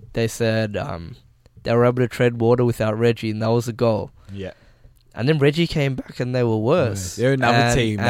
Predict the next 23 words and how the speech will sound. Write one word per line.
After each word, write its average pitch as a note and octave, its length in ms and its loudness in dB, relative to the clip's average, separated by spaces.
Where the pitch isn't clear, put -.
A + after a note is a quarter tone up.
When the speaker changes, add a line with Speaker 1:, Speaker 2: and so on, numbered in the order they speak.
Speaker 2:
that's, - 0 -
Speaker 1:
it's, A#2+ 140 -6
Speaker 2:
um, F#2 200 -2
Speaker 1:
and C3 120 0
it C3+ 80 -2
got B2+ 220 0
really D#3 340 4
weird C#3+ 320 4
all C3+ 120 2
of - 120 -6
a C3 60 -2
sudden C3 500 -2
and A#2+ 500 0
you've A#2+ 200 -4
got B2 240 2
almost C3 520 2
a - 80 -6
hundred D3+ 360 0
fifty - 280 -6
million B2 420 0
committed A#2+ 460 -2
to C3 80 -6
these A#2+ 340 -2